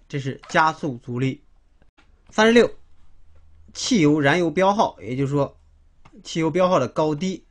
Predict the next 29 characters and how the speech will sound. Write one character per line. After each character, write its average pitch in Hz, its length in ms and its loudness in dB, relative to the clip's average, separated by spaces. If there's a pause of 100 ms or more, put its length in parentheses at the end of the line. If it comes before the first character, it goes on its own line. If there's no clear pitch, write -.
(120)
啊， 123 280 -10 (420)
会 226 160 -2
造 196 180 6
成 160 140 -2
气 170 180 -6
缸 170 240 2
和 - 160 -10
喷 170 160 -6
油 175 100 0
嘴 135 140 -4
积 160 160 -12
碳 165 280 -8
增 156 140 -2
加， 147 140 2
污 165 140 -2
染 131 140 0
物 123 80 -6
排 127 240 -8
放 139 200 -2
增 139 140 -2
加。 135 220 0 (680)
就 165 120 -10
说 180 140 0
咱 139 140 2
们 - 80 0
根 196 160 -4
据 170 140 -2
车 196 200 -6
辆 - 200 -2